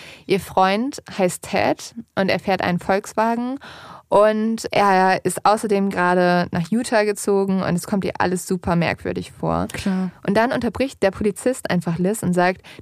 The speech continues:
Speaker 1: „Du meinst jetzt aber nicht Theodore Robert Bundy, oder?“ Und Liz sagt so, „Ja, doch, das ist mein Freund.“ Und dann lacht der Polizist Liz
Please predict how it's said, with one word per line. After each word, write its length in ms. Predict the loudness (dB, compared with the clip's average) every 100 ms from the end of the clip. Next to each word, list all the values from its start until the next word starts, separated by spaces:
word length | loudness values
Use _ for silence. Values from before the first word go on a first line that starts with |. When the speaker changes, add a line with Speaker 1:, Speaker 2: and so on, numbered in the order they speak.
| -4
Speaker 1:
„Du 80 | 0
meinst 220 | 2 0
jetzt 100 | 0
aber 140 | 2 2
nicht 260 | 0 -2
Theodore 480 | 0 2 4 4 4
Robert 380 | 4 4 4 2
Bundy, 460 | 2 2 0 0 2
oder?“ 400 | 4 4 4 0 -6 -20 -20 -20 _ _ _
Und 480 | 4 6 6 4 0 -2
Liz 160 | -4 -2
sagt 200 | -2 -2
so, 40 |
„Ja, 320 | 0 2 2 2
doch, 200 | -2 -2
das 220 | -4 -4
ist 80 | -2
mein 140 | -2
Freund.“ 500 | -2 -2 0 0 -2 -8 -20 -20 -18 -2
Und 100 | 2
dann 360 | 2 2 0 -4 _ 2
lacht 440 | 2 2 -2 -2
der 100 | 0
Polizist 600 | 2 -2 0 -2 -2 -2
Liz 340 | -2 -2 -8